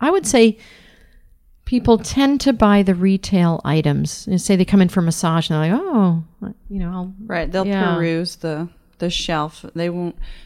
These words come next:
Speaker 2: Yeah, I, I think Mary's really good at, you know, we're looking at holi-, we're holistic healing. So we, we want to try to get you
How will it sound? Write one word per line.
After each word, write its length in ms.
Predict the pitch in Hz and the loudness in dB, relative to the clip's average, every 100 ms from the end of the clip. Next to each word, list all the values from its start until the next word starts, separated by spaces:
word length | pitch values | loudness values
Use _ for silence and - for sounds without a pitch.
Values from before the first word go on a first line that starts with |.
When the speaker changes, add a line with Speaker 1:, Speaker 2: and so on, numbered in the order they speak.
| - | -8
Speaker 2:
Yeah, 460 | 330 302 196 170 180 _ - | -2 2 2 0 -4 _ -12
I, 100 | 285 | -4
I 160 | 285 294 | -4 -4
think 340 | 370 370 - | -4 -8 -6
Mary's 800 | 220 233 269 285 294 294 285 - | -4 0 0 0 0 0 -2 -4
really 400 | 196 208 226 226 | -8 -4 -2 -4
good 220 | 202 214 | -6 -6
at, 160 | 202 - - - - - _ _ _ _ _ _ _ _ _ _ _ _ | -6 -10 -20 -20 -20 -20 _ _ _ _ _ _ _ _ _ _ _ _
you 200 | - 233 | -4 0
know, 100 | 240 | 2
we're 300 | 202 208 262 | 2 2 2
looking 340 | 269 247 254 240 | 2 0 0 -2
at 120 | 190 | -2
holi-, 300 | 202 190 190 | -2 -2 -2
we're 180 | - 196 | 0 -2
holistic 760 | 196 - 208 202 202 - 185 170 - - | 0 2 2 2 -2 -4 -8 -8 -16 -20
healing. 440 | - 160 185 165 160 | -16 -6 -2 -2 -2
So 160 | - | -4
we, 240 | 175 185 180 | -2 -2 -2
we 300 | 170 180 180 | -4 -4 -4
want 480 | 170 170 175 175 - | -4 -4 -2 -2 -4
to 560 | - 170 165 160 160 - _ _ _ _ - | -4 -2 -2 -4 -8 -16 _ _ _ _ -10
try 220 | 180 170 | -4 -4
to 100 | 170 | -2
get 320 | 175 170 - | 0 0 0
you 280 | 170 160 | 0 -2